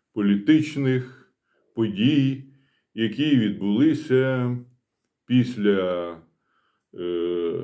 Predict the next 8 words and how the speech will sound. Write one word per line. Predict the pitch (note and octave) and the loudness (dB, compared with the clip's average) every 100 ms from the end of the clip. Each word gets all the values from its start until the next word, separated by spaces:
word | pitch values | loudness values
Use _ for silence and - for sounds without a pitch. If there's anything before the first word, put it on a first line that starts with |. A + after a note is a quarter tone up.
| D#2+ - _ - | -12 -20 _ -2
телефонного | A2+ A2 - B2+ A2+ G2+ G2 | 0 0 0 0 2 2 2
дзвінка | G2 G2 G#2+ G2+ G2 G2 F2+ D#2+ D2+ - _ _ _ | 0 0 0 0 0 0 0 -2 -6 -12 _ _ _
Путіна | C3 A#2+ G2+ G2 F2 E2+ D#2+ D#2 D#2 - _ _ - | 0 0 0 -4 -6 -6 -8 -8 -10 -16 _ _ -4
до | F#2+ A#2 | 2 2
Трампа | G2 G2 F2 D#2+ E2+ - A#2 D3 D#3+ D#3+ _ _ _ _ _ _ _ _ _ _ _ _ _ | 2 -2 -4 -6 -12 -10 -8 -6 -8 -14 _ _ _ _ _ _ _ _ _ _ _ _ _
і | B2+ F3 G3 F#3+ F#3 C3 - _ _ _ _ _ | -2 2 4 4 2 -2 -8 _ _ _ _ _
після | C3+ D#3+ C3+ C3+ D3 C#3+ C#3 | -4 -4 -2 2 4 4 4
зустрічі | G#2+ G2+ C#3+ C3+ C3+ B2+ B2+ B2+ B2 B2 A#2+ | 0 0 0 0 -2 -4 -4 -2 2 2 0